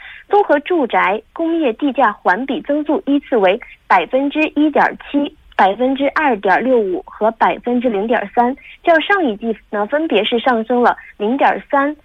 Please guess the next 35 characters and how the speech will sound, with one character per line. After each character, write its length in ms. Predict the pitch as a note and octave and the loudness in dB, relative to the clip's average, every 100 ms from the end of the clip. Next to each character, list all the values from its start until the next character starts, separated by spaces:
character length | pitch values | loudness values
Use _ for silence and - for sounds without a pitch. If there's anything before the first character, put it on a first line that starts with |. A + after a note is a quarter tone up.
| - | -6
零 140 | G#3 B3 | -2 2
点 160 | C#4 - | 2 2
五 180 | G3+ A#3+ | -2 -2
九 180 | A#3 - | -2 -2
以 140 | G3+ F#3 | -4 -6
及 140 | G#3 | -4
零 200 | G3+ G#3+ | -2 0
点 120 | A#3+ F#3+ - | 2 0 -2
一 80 | A#3+ | -4
一 200 | B3+ B3 | -2 0
个 160 | G#3+ | 0
百 180 | - F#3 | 0 -2
分 180 | F#3+ G#3 | -4 -4
点。 180 | G3+ - _ _ _ - - - | -4 -4 _ _ _ -20 -20 -6
那 80 | F4 | -2
么 80 | E4 | -2
我 80 | C#4 | 0
们 120 | F#3 | 0
来 120 | G3 | 0
了 180 | G#3 F#3 | 2 0
解 140 | B3 A3 | 0 -2
一 40 | |
下 160 | A3+ G#3+ | 0 0
监 200 | - E4 F#4+ | -2 -4 0
测 140 | C#4+ | 2
报 180 | D4 B3 | 2 2
告 160 | G#3+ | 0
显 220 | G3+ D#3+ G3+ | -4 -10 -8
示 120 | G3 | -6
啊， 120 | E3+ | -4
在 160 | D4 C4+ | -4 -4
宏 260 | - G3+ | -4 -2
观 240 | C4 D#4+ D#4+ | 0 -2 0
经 260 | E4+ E4+ | 0 0
济 220 | E4 C#4 | 0 -2